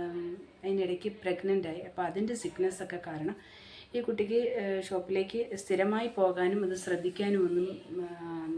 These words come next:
സാധിച്ചില്ല. അപ്പം ആ കുട്ടി, ഉം, രണ്ട് മൂന്ന്, ആ,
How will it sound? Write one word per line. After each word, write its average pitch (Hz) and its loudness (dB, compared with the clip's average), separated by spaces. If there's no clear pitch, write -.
സാധിച്ചില്ല. 185 -4
അപ്പം 214 -10
ആ 226 8
കുട്ടി, 247 -2
ഉം, 202 0
രണ്ട് 208 2
മൂന്ന്, 220 2
ആ, 190 0